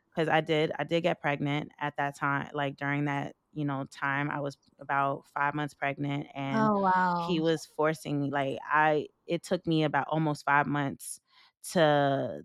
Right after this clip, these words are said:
Speaker 1: to get an abortion because I didn't want to, you know, but he kept threatening me, he kept <laughs> threatening my family, he kept saying that, "If you don't get this,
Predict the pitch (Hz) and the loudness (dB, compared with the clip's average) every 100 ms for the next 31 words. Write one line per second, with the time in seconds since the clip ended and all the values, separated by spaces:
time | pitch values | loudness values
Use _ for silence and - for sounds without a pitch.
0 | - 170 151 151 139 147 143 139 139 147 | -6 0 2 0 0 2 2 0 0 -2
1 | 151 - 135 135 143 - 139 131 127 - | -2 -4 -4 -4 -6 -2 -2 -2 -6 -8
2 | - _ - 151 175 160 143 147 151 - | -16 _ -2 2 4 4 2 0 0 -4
3 | - 175 180 - _ _ 147 151 147 151 | -4 -2 -4 -8 _ _ -4 0 2 0
4 | 147 143 143 139 - - - _ - 170 | -2 0 0 -2 -8 -20 -20 _ -2 0
5 | 156 185 151 - 156 147 151 147 143 143 | 0 0 0 0 0 0 0 0 0 0
6 | 151 165 - - 156 151 147 131 165 151 | 0 -4 -10 -14 -4 -4 0 2 2 2
7 | 143 - 143 147 151 151 156 151 147 - | 0 0 0 0 0 -4 -4 -6 -8 -4
8 | 147 147 147 143 139 139 - 151 156 147 | 0 2 0 0 -4 -6 -6 0 0 0
9 | 147 - 147 147 - | -4 -6 -8 -8 -14